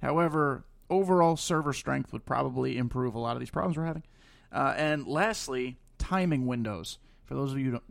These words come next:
who don't know, a timing window is,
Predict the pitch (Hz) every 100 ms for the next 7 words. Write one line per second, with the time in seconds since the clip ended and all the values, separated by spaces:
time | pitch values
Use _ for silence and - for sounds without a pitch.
0 | - 123 117 117 92 123 98 - - -
1 | 151 143 127 117 110 107 104 - - _
2 | _ 123 120 117 113 107 -